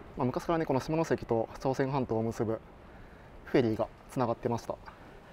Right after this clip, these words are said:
まあ、今となってはね、完全にもう寂れた商店街となっているんですけど、まあ、昔はね、千九百四十年代、五十年代とかは最盛期で、えー、まあ、若者もね、かなりいた街ですね、ここは。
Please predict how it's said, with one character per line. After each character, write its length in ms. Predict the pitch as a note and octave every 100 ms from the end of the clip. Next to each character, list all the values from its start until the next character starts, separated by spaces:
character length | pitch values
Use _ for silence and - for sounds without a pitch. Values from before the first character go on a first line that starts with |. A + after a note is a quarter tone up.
| - - - - - - -
ま 120 | C#3
あ、 40 | C#3+
今 180 | G3
と 100 | G3+
な 100 | D3+
っ 40 | B2
て 120 | -
は 120 | B2
ね、 160 | A#2+ G#2+ -
完 260 | - C#3+ C#3+
全 240 | C#3 C#3
に 160 | C3+ C#3 - -
も 140 | D3+ A#2+
う 20 |
寂 240 | - C3+
れ 80 | C#3+
た 140 | C#3+ C3+
商 180 | D#3+
店 160 | D3+ C#3+
街 160 | A#2 A2+
と 80 |
な 100 | B2+
っ 40 | C#3
て 100 | A#2
い 80 | A#2+
る 80 |
ん 40 | B2
で 80 | A#2+
す 100 | -
け 80 |
ど、 120 | A#2 A2 - - - -
ま 120 | - D3
あ、 40 |
昔 340 | C#3+ A3+ G#3+
は 100 | G#3
ね、 160 | G3 F3+ -
千 200 | G#3+ G3+
九 100 | C#3
百 360 | C3 C3 B2 - - - - - -
四 240 | D#3 D#3 D#3
十 180 | D#3 D3+
年 140 | D3
代、 180 | A2+ -
五 120 | D3 C#3+
十 160 | D#3
年 200 | D#3+ D#3+
代 140 | C3 A#2+
と 100 | B2+
か 100 | B2
は 180 | A#2+ - -
最 200 | D#3 D#3
盛 220 | F3 C3+
期 100 | B2+
で、 140 | A#2+ - - - - - - -
え 240 | C#3+ C3
ー、 20 |
ま 100 | D#3+
あ、 40 | C3
若 220 | D3 E3+
者 220 | F3 E3+
も 100 | E3+
ね、 100 | E3
か 140 | - E3
な 100 | B2+
り 140 | B2 - - - - - - - -
い 80 | D3
た 120 | D3+
街 240 | D3 -
で 80 | C3
す 140 | -
ね、 100 | A#2+ A2+
こ 80 | C3
こ 100 | A#2+
は。 120 | A#2